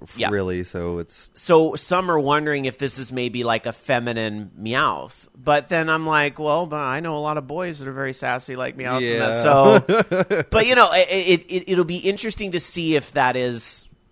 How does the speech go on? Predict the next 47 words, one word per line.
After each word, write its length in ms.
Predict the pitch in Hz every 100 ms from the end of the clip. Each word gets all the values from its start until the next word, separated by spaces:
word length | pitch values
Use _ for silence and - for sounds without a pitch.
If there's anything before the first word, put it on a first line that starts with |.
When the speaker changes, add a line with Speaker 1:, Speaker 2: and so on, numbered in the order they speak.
| _ -
Speaker 2:
some 240 | 147 127
type 180 | 131 123
of 80 | 110
theme. 220 | 107 262
Speaker 1:
Yeah. 180 | 143 107
Speaker 2:
We'll 100 | 107 113
see. 260 | 98 62 - - - - -
There's, 160 | 120 107
there's 240 | 123 117
more 200 | 135 147
to, 180 | 143 123 -
more 200 | 135 135
to 80 |
discover 420 | 127 120 123 87 87
for 120 | 98
sure. 240 | 101 71 - - - - -
Um, 380 | 170 170 165 156 _ _ _ -
and 420 | 147 156 165 160 147
then 180 | 165 170
there 100 | 156
was 320 | 156 147 135 139
Marowak, 840 | 135 143 185 160 123 113 120 - - _
the 160 | 123 139
Alola 380 | 127 123 117 113
form. 400 | 123 110 113 131
Did 160 | 123
you 60 | 117
see 160 | -
that 140 | 123 131
one? 180 | 156 196
Speaker 1:
Yes, 420 | 92 98 110 -
the 140 | - 110
little, 400 | 117 113 104 104 _
the, 220 | 104 107 107
the 160 | 107
fire 260 | - 170 180
dancer. 320 | 98 90 -
Speaker 2:
Yeah, 100 | 160
like 120 | 165
the 80 | 107
Speaker 1:
The, 60 | 107
Speaker 2:
fire 200 | 131 160
Speaker 1:
the, 80 | 113
Speaker 2:
dancer. 220 | 104 101
It's 100 | 98
Speaker 1:
um, 60 |
Speaker 2:
awesome. 480 | 98 127 - 98 107